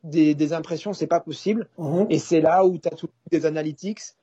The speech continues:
Speaker 1: où toi tu les fais toi-même, tu regardes aussi d'autres collègues qui se plongent à fond là-dedans, et bon, bah, derrière tu fais un petit peu tes choix, quoi.
Speaker 2: Ok, donc, euh, Brandon Ingram faisait partie de tes choix ou pas ? Du coup, dernière question, après on va se lancer sur
Speaker 1: Complètement,
Speaker 2: notre,
Speaker 1: moi, pour le,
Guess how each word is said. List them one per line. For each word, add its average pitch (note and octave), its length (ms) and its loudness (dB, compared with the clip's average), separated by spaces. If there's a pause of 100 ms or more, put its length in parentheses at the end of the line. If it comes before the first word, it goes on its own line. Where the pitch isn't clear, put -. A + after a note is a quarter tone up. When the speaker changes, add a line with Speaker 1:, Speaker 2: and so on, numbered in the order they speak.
(240)
Speaker 1:
où E3 140 0
toi G3 240 -4
tu G3 140 -4
les D#3+ 160 4
fais D#3 120 -2
toi-même, E3 540 2
tu - 100 -10
regardes F3+ 240 0
aussi F3+ 160 -4
d'autres E3+ 160 0
collègues E3+ 280 0
qui E3 120 -10
se C#3+ 80 -6
plongent D3+ 300 -4
à D3 100 4
fond D3+ 200 -10
là-dedans, D3+ 440 -6 (560)
et E3 300 4
bon, E3 360 -2 (120)
bah, A#2 160 -12
derrière C#3 420 0
tu - 120 -12
fais C#3 120 -12
un C#3 80 -10
petit - 100 -14
peu F#3 120 -6
tes A#3 100 -4
choix, - 220 0
quoi. C3+ 180 -8 (800)
Speaker 2:
Ok, G3+ 180 6 (680)
donc, E3+ 300 -2
euh, E3+ 80 2
Brandon G3 560 8
Ingram A3 600 8 (100)
faisait F#3 280 2
partie G#3+ 320 0
de - 40 -10
tes G#3+ 140 4
choix B3 220 2
ou A#3 40 0
pas ? G3+ 240 2 (220)
Du D#3+ 120 -10
coup, F3 240 2
dernière F3 300 4
question, F#3+ 340 8
après E3 200 4
on E3+ 40 4
va E3 80 2
se D#3+ 120 -2
lancer E3 220 2
sur A#3+ 80 0
Speaker 1:
Complètement, A3+ 340 4
Speaker 2:
notre, - 0 -
Speaker 1:
moi, F#3+ 140 2 (200)
pour G#3 80 -8
le, G3+ 120 -8